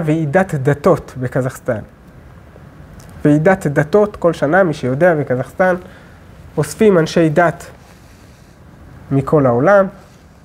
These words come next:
והם באים למקום אחד, ועושים סוג של תהליך של שלום. ועידת שלום כזו, של שלום של דתות. מגיעים הרבנים הראשיים, מגיעים אנשי דת מכל העולם.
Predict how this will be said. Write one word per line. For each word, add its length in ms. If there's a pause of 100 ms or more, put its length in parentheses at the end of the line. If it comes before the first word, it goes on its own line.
(760)
והם 180
באים 200
למקום 360
אחד, 340 (3000)
ועושים 580
סוג 260
של 180
תהליך 460
של 160
שלום. 440 (1000)
ועידת 360
שלום 340
כזו, 320
של 160
שלום 360
של 180
דתות. 460 (1800)
מגיעים 280
הרבנים 320
הראשיים, 680
מגיעים 240
אנשי 240
דת 220
מכל 280
העולם. 360